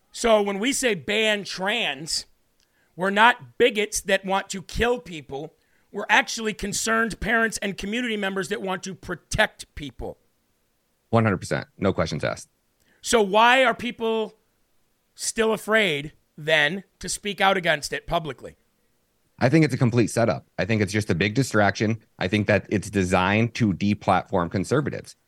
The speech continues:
Speaker 2: It's, it's a bait that people can't not take. It's a
Speaker 1: Ooh.
Speaker 2: subject that we all have to speak up to protect our, our children from. We can't not, not speak up.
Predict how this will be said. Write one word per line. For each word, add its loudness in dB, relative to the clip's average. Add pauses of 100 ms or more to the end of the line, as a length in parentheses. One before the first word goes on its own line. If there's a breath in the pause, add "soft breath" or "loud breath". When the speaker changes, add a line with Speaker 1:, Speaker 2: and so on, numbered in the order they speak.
(120)
Speaker 2:
It's, 0
it's 2
a 4
bait -2
that 0
people 0
can't -4
not -2
take. -2
It's 2
a 2
Speaker 1:
Ooh. -2
Speaker 2:
subject 0
that 2
we 2
all 4
have 0
to -4
speak -2
up 2
to -4
protect -2
our, 0 (200)
our 2
children 0
from. 0 (200)
We 0
can't 0
not, 0 (120)
not -2
speak -2
up. 0